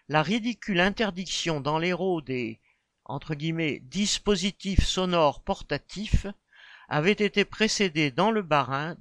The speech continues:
de, entre guillemets, « dernière sommation avant l'usage de la force ».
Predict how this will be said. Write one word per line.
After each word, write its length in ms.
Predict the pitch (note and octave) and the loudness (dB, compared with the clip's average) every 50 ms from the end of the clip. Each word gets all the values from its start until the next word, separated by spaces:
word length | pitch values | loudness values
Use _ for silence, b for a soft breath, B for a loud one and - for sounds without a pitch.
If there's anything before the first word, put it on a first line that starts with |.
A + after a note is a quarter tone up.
| A#2+ | -4
de, 260 | - D#3 E3 E3 D#3 - _ _ _ _ _ _ _ _ | -2 0 0 0 -2 -6 _ _ _ _ _ _ _ _
entre 320 | - C3+ D3+ - - E3 D#3 | -8 -8 -6 -4 0 -2 -2
guillemets, « 580 | C3+ C3 C3+ C#3+ C3+ C#3 F3+ F3+ F#3+ F#3+ - _ _ _ | -2 -2 -8 -6 -2 0 0 0 0 -2 -6 _ _ _
dernière 680 | - A#2 A#2+ C#3+ F3+ F#3+ F#3 G3 F#3+ F3+ F3 D#3+ C#3+ - | -18 -6 0 2 4 4 4 4 2 4 4 4 2 2
sommation 880 | - - - F#3+ F3+ E3+ D#3+ D#3 D3+ C#3 - - - - E3 F3+ E3+ - - - | 0 -2 0 0 0 -2 -2 -2 -2 -2 -4 -6 -6 -6 -4 -6 -6 -6 -6 -4
avant 280 | C3+ C#3 B2+ C#3 C#3 C3+ | -4 -4 -4 -4 -6 -8
l'usage 520 | C#3 C3 C3 B2+ F3+ F3+ G3 F3 - - | -8 -8 -4 -2 0 0 0 0 -4 -6
de 100 | - D#3 | -4 -4
la 180 | E3+ E3+ C#3 - | -2 -2 -2 -2
force ». 640 | - - - - - _ - - - - - - | -4 -6 -6 -8 -12 _ -12 -10 -10 -10 -10 -12